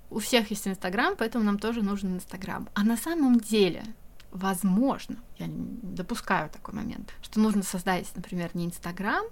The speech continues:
а тематическую страничку на Фейсбуке.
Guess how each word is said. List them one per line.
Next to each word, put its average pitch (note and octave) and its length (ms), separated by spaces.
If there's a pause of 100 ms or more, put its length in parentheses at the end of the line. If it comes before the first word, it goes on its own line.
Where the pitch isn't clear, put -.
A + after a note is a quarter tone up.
(220)
а E3+ 540
тематическую F#3+ 1200
страничку G#3 1000 (100)
на G3+ 140
Фейсбуке. F#3 600